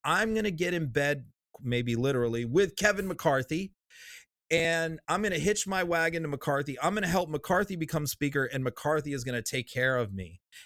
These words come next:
And that's pretty much what has happened.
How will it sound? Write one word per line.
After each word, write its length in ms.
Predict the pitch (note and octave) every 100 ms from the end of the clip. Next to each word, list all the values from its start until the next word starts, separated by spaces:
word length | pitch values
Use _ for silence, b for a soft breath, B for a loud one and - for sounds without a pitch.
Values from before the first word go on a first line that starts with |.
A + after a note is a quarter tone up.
| _
And 160 | G3+ A3+
that's 380 | A#3+ - - -
pretty 240 | - A#3+ A3
much 280 | G3+ -
what 200 | C3+ E3
has 160 | D#3+ C#3
happened. 640 | C3 D#3 G3 G#3 G2+ G2+